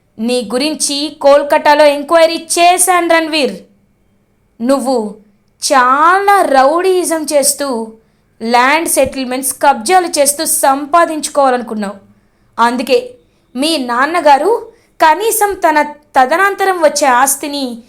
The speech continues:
నీ పేరుపై రాయలేదు, నీ కూతురైన దుర్గా పేరు మీద రాశారు. కానీ ఒకటి, ఒకవేళ దుర్గని నేను నీకు అప్పచెప్తే నువ్వు దుర్గని ఏం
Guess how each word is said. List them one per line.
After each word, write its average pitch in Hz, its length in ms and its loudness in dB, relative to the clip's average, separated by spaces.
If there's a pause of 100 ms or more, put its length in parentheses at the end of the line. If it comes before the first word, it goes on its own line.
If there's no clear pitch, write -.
(240)
నీ 311 220 0
పేరుపై 311 460 2
రాయలేదు, 247 560 0 (540)
నీ 370 160 0
కూతురైన 359 600 0
దుర్గా 370 420 0
పేరు 311 260 2
మీద 269 160 -4
రాశారు. 220 460 -2 (480)
కానీ 269 220 2
ఒకటి, 233 440 -4 (400)
ఒకవేళ 269 380 2
దుర్గని 262 440 -2
నేను 359 160 -2
నీకు 302 180 -4
అప్పచెప్తే 262 760 0 (380)
నువ్వు 285 220 0
దుర్గని 240 520 -2
ఏం 254 180 0